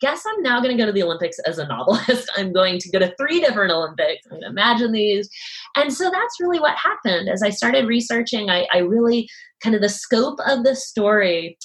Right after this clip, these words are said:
I really wanted to start in twenty-eight when Betty first gets this opportunity to race in Amsterdam. And then I really felt it runs through thirty-six. These are really our pioneering women. Then the Olympics take a few,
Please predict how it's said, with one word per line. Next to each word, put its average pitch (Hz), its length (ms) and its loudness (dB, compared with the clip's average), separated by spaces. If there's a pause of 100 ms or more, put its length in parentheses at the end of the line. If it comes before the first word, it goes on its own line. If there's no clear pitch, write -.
(140)
I 185 60 4
really 208 260 4
wanted 185 240 2
to 170 80 0
start 160 400 2
in 160 100 -6
twenty-eight 147 600 -2
when 143 200 -4
Betty 143 480 2 (360)
first 175 300 2
gets 151 240 -4
this 147 180 -2
opportunity 139 680 -2 (100)
to 139 120 -2
race 131 480 -2 (340)
in 135 260 2
Amsterdam. 135 720 0
And 196 200 4
then 190 200 6
I 180 100 4
really 196 420 2
felt 143 400 0
it 143 160 0
runs 131 500 -2
through 131 260 0
thirty-six. - 800 -4
These 160 200 0
are 151 180 2
really 196 320 2
our 160 160 0
pioneering 143 520 -2
women. 135 280 0 (280)
Then 220 200 2
the 302 80 -2
Olympics 240 600 0
take 214 400 -2
a 180 80 0
few, 170 380 -2